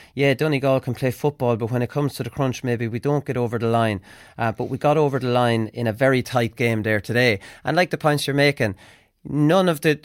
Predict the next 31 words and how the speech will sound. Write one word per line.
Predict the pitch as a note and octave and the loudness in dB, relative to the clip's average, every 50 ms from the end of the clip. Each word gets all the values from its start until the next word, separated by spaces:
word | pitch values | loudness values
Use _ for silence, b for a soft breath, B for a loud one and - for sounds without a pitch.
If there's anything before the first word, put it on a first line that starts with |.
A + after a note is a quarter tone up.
| D3+ A2 | -4 -2
like, | D3 D3 - - | -2 -2 0 0
not | D#3+ F3 F3+ - - - - | 2 2 0 0 -4 -10 -6
too | - F3 E3 | -4 -2 0
many | D3+ D3+ D3 C#3+ | 2 2 2 2
of | C#3 - | 0 0
the | C#3+ B2 | -2 -2
Donegal | C#3 C3+ C3 B2 - C3 B2+ B2 | 0 0 0 0 2 2 2 0
players, | - - C3 B2 B2 A#2 A2+ G#2+ G#2+ - - - | 0 2 2 4 4 4 2 0 -2 -6 -8 -6
you | - C#3+ | -4 0
know, | B2+ B2 A#2 | 0 0 0
played | A#2 - C#3 B2+ B2 A#2+ | 0 0 0 0 2 2
that | B2+ A#2+ A2+ | 2 0 0
well. | - B2 B2 A#2 A#2 A#2 A#2+ A#2 _ - | 2 2 2 4 4 2 0 -2 _ 2
That | E3 D#3+ F#3+ G#3 | 2 4 4 4
is | G#3+ F3 | 2 2
a | D#3+ D#3 | 0 2
game | - D3+ C#3 C3+ B2+ B2 A#2+ A2 | 2 4 4 4 4 4 2 0
Donegal | - C3 B2+ B2 A#2 - B2+ A#2+ A#2 A2+ | 0 0 0 0 2 2 2 4 4 2
could | A2 - C3 G#2 - | 0 -2 -4 -4 -2
easily | C#3+ D#3 C3+ C3+ C3 B2+ A#2+ A2+ | 0 0 2 0 0 2 2 2
have | G#2+ G#2 | 2 2
lost. | A#2+ A#2+ A#2 G#2+ - - | 2 2 2 2 0 -2
When | C3 B2 | 0 2
you | B2 C3 | 2 4
look | D3+ F3 - | 2 2 0
at | E3 - | 0 -2
the | C#3 | -2
Cavan | - - C#3+ C#3 C3+ C3+ B2 B2 A2+ | 0 2 2 2 2 2 0 0 2
game | B2+ B2 B2 A#2 | 2 2 2 2
last | A#2 A#2+ A#2+ A#2+ A#2 - - - | 2 2 2 2 0 -4 -4 0
year, | B2+ A#2+ A2+ G2 E2+ | 2 2 2 2 0